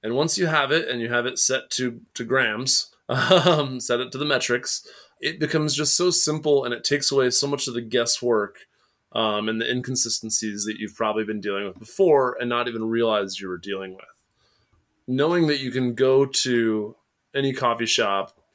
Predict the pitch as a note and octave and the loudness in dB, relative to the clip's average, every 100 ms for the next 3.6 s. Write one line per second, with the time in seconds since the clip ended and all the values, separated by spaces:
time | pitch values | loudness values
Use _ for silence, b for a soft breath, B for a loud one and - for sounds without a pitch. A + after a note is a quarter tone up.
0 | _ _ _ _ E3 F#3+ D#3 D3 D3 - | _ _ _ _ -4 2 4 4 2 -6
1 | C4 B3+ G#3+ G3+ F#3 - F#3 F3 - - | -8 0 2 4 2 2 0 -2 -4 -6
2 | - B2+ C#3 F3 F#3 F3 - E3+ D#3+ - | -4 -4 -2 -2 0 -2 0 0 0 -4
3 | B2 B2 A#2+ C#3 D3 | -4 -4 0 2 2